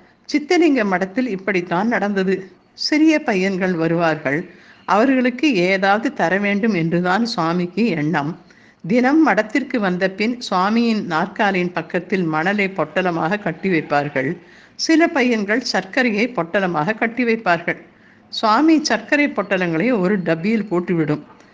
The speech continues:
இப்படியே அந்த பையன்கள் செய்து வந்தார்கள். ஒரு நாள் சுவாமி அவர்களை கிணற்றிலிருந்து ஜலம் கொண்டு வந்து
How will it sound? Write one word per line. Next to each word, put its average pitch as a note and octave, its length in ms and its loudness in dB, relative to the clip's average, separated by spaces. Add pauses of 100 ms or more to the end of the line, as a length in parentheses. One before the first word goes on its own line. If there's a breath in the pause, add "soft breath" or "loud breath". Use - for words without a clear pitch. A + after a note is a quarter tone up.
(180 loud breath)
இப்படியே C4+ 640 2
அந்த B3 260 2
பையன்கள் G#3 500 0
செய்து G#3+ 340 -2
வந்தார்கள். F3+ 540 0 (520 loud breath)
ஒரு C4 300 4
நாள் F#3 340 2 (240)
சுவாமி B3 520 2
அவர்களை F#3 560 0
கிணற்றிலிருந்து F#3+ 680 0
ஜலம் E3+ 440 -2
கொண்டு E3+ 260 -2
வந்து D#3+ 320 -2